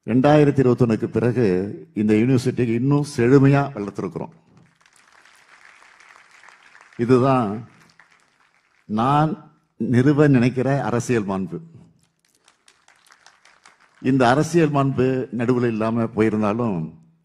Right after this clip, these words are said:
எதிர்காலத்துல நிச்சயமாக எப்பவும் தொடரணும் என்று நான் விரும்புகிறேன்.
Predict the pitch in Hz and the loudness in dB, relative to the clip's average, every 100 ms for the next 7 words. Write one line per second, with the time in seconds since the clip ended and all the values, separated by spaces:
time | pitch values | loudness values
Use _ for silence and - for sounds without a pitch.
0 | _ _ _ _ _ _ _ _ _ 120 | _ _ _ _ _ _ _ _ _ 0
1 | 135 135 131 120 120 104 - 127 117 117 | 2 4 2 0 -2 -4 -4 -4 -2 -2
2 | 117 98 - 117 117 101 113 107 110 113 | -2 -4 -4 -4 -2 0 0 0 0 -2
3 | 117 - - 107 101 95 95 104 87 82 | -4 -6 -6 -4 -2 -4 0 0 0 -6
4 | 82 - | -8 -12